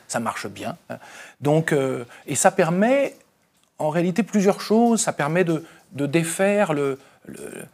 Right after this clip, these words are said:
l'envoûtement que toute narration peut avoir. Vous voyez, vous racontez un certain nombre d'événements plus ou moins tragiques, on se laisse embarquer. Et puis tout à coup, on vous rappelle qu'il y a quelqu'un, euh, réellement qui écrit. Voilà. Bon.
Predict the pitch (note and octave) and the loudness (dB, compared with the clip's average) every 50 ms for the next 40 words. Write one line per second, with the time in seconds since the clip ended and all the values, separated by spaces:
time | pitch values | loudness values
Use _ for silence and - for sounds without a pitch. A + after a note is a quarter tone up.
0 | _ _ _ _ _ - _ _ _ _ - - D#3 E3 E3 F#3 F#3 - G#3 G#3 | _ _ _ _ _ -20 _ _ _ _ -2 2 2 2 2 2 2 2 2 2
1 | G3+ F#3+ F3 G3+ A3 E3+ F3+ F3+ D#3 F3 E3+ - - F3 E3 E3 E3 D#3+ F3 E3+ | 4 2 2 0 0 0 0 0 0 0 -2 -2 -4 -4 -2 0 2 4 4 4
2 | E3+ G3 G#3 G3+ F#3+ F3 C#3 C3+ D3 C#3+ B2+ A#2 B2 - C#3 C3+ - C#3 B2 - | 6 6 8 8 8 6 4 0 -4 -2 -2 -2 -2 -2 -4 -6 -4 -4 -4 -6
3 | B2 - C3 C3+ C3 B2 B2 A#2 B2+ A#2+ - - A#2+ B2+ D3 D#3 D3+ - B2+ B2 | -6 -8 -6 -6 -4 -4 -4 -4 -4 -6 -6 -4 -4 -2 -2 -2 -2 -4 -6 -4
4 | B2+ B2+ B2+ C3+ - - B2+ B2+ A#2+ B2 D3 F#3+ A3 - - - - - - - | -2 -2 -2 -2 0 0 -2 0 -2 -2 0 0 0 0 -2 -8 -18 -16 -10 -8
5 | A#2 - C#3 C3 C3+ B2+ - C3 C3 D#3 D#3 - - - E3 D3 D3 - - - | -6 -4 -2 -2 -2 -2 -2 -2 0 -2 -2 -2 -4 -4 -4 -4 -4 -4 -10 -18
6 | - - C3+ - G3+ G3 - F#3+ - E3 - - A3 A#3 G3 D#3+ C#3 E3 E3 E3 | -16 -12 -8 -4 -4 -4 -2 0 0 0 0 0 0 0 0 2 2 2 2 2
7 | G#3 G3 F3+ - - - - F#3 E3 - - D3 B2+ C3+ C#3 D3 B2+ A#2+ B2 A#2+ | 0 -2 -2 -2 -4 -2 0 -2 -2 -2 -2 -4 -4 -6 -8 -8 -10 -8 -8 -8
8 | A#2 A#2+ C#3 C#3 D3+ E3 D#3 C#3 C3+ C#3+ C#3+ - D3 B2 - - - A#2 A#2 - | -6 -2 0 2 2 2 0 0 -2 -4 -4 -6 -8 -8 -8 -8 -10 -10 -10 -12
9 | _ - - A#2 - _ _ - - | _ -16 -14 -14 -14 _ _ -18 -18